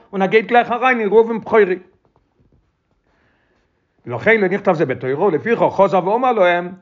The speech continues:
"יקפצו באופן אחר. לא יקה הואספו שהיא, שהיא בעוונה לשמוע דבורים, ב-, בהכנה לשמוע דבורים הנאמרים, בהשחת השכינה ו-, ושימו וגומר."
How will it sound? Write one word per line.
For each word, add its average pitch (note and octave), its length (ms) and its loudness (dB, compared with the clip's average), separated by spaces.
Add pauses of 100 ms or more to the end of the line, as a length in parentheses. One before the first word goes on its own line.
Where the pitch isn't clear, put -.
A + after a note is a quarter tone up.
"יקפצו E3+ 840 -2
באופן G#3+ 420 2
אחר. C4 380 2 (480)
לא B3 200 4
יקה B3+ 360 2
הואספו G3+ 360 -2
שהיא, F#3 200 2 (280)
שהיא F3+ 300 -2
בעוונה F3 720 2 (420)
לשמוע F#3+ 500 2
דבורים, F#3 560 0
ב-, E3 60 -4 (180)
בהכנה F#3+ 600 0
לשמוע F3 400 -4
דבורים F3+ 320 0
הנאמרים, E3+ 480 -2
בהשחת F3 400 -2
השכינה F3 380 -6
ו-, D#3 120 -2 (100)
ושימו F3 420 -6
וגומר." D3+ 360 -2